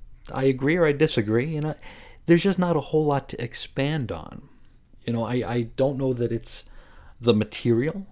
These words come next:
or if it's my writing style that just doesn't invite or, you know, again, facilitate,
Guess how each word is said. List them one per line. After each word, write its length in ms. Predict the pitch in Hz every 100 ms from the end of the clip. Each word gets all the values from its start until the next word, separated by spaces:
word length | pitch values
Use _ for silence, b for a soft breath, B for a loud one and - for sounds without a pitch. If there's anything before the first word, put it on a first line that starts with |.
| -
or 300 | 127 131 127
if 300 | - 117 -
it's 360 | 117 117 - -
my 200 | 123 123
writing 400 | 113 120 120 135
style 300 | 127 123 147
that 120 | 127 110
just 180 | 139
doesn't 360 | 139 135 139 -
invite 720 | 120 104 101 104 113 - - B B B B B
or, 300 | 110 104 98 -
you 100 | 120
know, 120 | 104
again, 200 | 117 107
facilitate, 920 | - 120 - 156 143 - 92 92 -